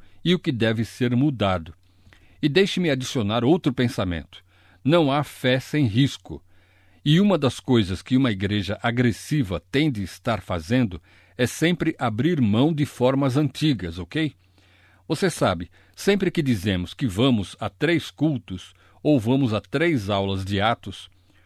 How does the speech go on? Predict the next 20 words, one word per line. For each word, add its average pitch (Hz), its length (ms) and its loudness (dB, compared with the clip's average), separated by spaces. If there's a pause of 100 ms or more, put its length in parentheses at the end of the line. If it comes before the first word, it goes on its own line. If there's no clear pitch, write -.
(160)
ou 156 200 4
que 151 140 -4
mudaremos 139 800 0
todo 180 300 2
o 123 40 0
conceito 120 640 -2
de 98 120 -4
escola 110 340 -4
dominical 101 600 -2
para 101 340 0
Atos, - 400 -14 (560)
nós 135 200 2
sempre 160 340 -2
temos 139 320 0
uma 135 160 2
reunião 110 560 2 (520)
e 139 80 0
sempre 170 400 0
dizemos, 120 640 2
"Rapaz, 110 760 -4